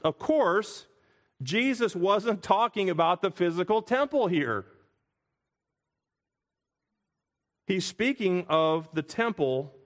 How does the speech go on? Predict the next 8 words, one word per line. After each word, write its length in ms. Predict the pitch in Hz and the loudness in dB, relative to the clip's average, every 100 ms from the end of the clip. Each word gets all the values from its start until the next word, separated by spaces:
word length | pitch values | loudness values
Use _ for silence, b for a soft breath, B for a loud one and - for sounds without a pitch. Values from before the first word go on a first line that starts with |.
| _ _ _ _ _ _ _ _ _ | _ _ _ _ _ _ _ _ _
of 140 | 123 | -2
his 140 | 127 120 | -2 -2
body. 460 | 139 135 127 101 98 - _ _ _ _ _ _ _ _ _ _ _ _ _ _ _ _ - | -2 0 -2 -6 -12 -18 _ _ _ _ _ _ _ _ _ _ _ _ _ _ _ _ -4
Look 160 | 139 131 | -2 -2
at 80 | |
verse 280 | 117 127 117 | -2 -2 -2
twenty 420 | - 135 143 139 | -8 -4 -2 -2
again. 500 | 110 101 101 107 113 | -2 -4 -4 -6 -8